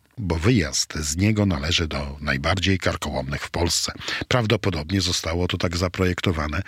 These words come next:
ze względu na szczupłość miejsca. Jednak najbardziej poszkodowani okazali się mieszkańcy pobliskich domów.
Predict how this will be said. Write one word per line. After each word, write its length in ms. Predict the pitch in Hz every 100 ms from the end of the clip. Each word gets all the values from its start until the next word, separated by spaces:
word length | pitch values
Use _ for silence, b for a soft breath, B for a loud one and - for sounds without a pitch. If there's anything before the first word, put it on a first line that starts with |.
| B
ze 140 | 101 120
względu 460 | 113 82 69 87
na 180 | 87 87
szczupłość 680 | - - 71 - 76 - -
miejsca. 500 | 71 55 - - - _ _ _ _ _ _
Jednak 460 | - 87 135 196 -
najbardziej 580 | 87 67 80 147 180 170
poszkodowani 800 | - - 90 92 87 76 62 - -
okazali 520 | - 82 76 113 139
się 160 | -
mieszkańcy 720 | 110 98 - - 90 95 101 107
pobliskich 520 | - 69 73 - 76
domów. 480 | 67 64 - -